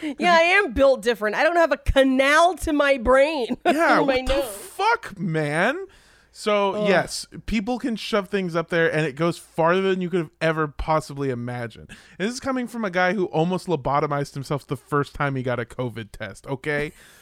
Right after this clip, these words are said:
Speaker 2: So I know that it shouldn't be going that, I, I know that y-, you, when I get a covid test, I shouldn't be unlocking memories, okay,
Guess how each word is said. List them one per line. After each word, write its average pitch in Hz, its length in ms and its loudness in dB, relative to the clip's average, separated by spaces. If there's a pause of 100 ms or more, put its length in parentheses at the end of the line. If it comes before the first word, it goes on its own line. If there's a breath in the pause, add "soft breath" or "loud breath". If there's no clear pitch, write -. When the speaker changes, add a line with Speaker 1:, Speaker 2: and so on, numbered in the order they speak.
Speaker 2:
So 190 280 0
I 214 180 2
know 185 640 2
that 151 260 0
it 175 120 2
shouldn't 175 420 -2
be 156 140 -6
going 139 520 -2
that, 127 240 -6
I, 196 280 0
I 226 160 0
know 233 300 -2
that 180 260 -2 (320 loud breath)
y-, 147 180 -20
you, 175 300 -2
when 202 240 2
I 202 80 2
get 226 100 2
a 220 60 0
covid 233 320 -2
test, 220 160 -4
I 208 60 0
shouldn't 226 240 -4
be 226 100 -4
unlocking 185 760 0
memories, 135 580 -4
okay, 185 460 -2